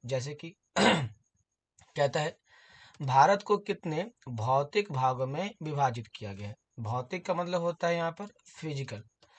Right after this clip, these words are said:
तो इंडिया को कितने फिजिकल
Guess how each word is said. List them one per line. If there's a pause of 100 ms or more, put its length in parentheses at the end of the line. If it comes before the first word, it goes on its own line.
(360)
तो
इंडिया
को
कितने (500)
फिजिकल